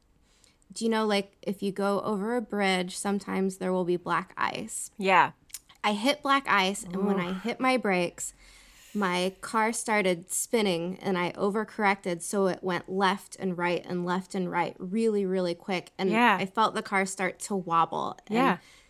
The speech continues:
Speaker 1: I thought, "I'm gonna flip. It's gonna flip." You know, I felt wheels coming up. And this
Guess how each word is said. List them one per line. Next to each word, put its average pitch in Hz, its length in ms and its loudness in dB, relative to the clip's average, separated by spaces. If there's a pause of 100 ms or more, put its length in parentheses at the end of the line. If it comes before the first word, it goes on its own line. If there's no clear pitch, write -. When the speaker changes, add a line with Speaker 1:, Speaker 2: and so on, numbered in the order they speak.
(220)
Speaker 1:
I 202 100 0
thought, 196 340 2 (160)
"I'm 208 220 0
gonna 202 180 0
flip. 339 460 -2
It's - 160 -6
gonna 190 160 -2
flip." - 460 -4 (120)
You 196 140 0
know, 185 380 0
I 202 100 0
felt 202 400 0
wheels 349 340 0
coming 175 360 -2
up. 165 180 -2 (640)
And 233 320 2
this 233 180 -2